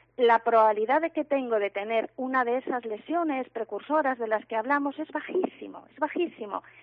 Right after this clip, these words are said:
es menos de un cero coma quince por ciento. En esta franja de edad, la, la otra técnica también es una, un porcentaje bajo, pero no es tan bajo.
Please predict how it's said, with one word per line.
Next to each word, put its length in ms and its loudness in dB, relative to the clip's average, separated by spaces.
es 180 0
menos 400 2
de 80 0
un 160 -4
cero 260 4
coma 240 -2
quince 340 -10
por 180 -8
ciento. 380 -14
En 160 0
esta 260 2
franja 380 0
de 120 0
edad, 300 2
la, 300 -2
la 140 2
otra 260 2
técnica 540 0
también 460 2
es 220 -8
una, 360 -8
un 120 -14
porcentaje 640 -4
bajo, 340 -10
pero 240 0
no 340 2
es 260 0
tan 240 -6
bajo. 340 -8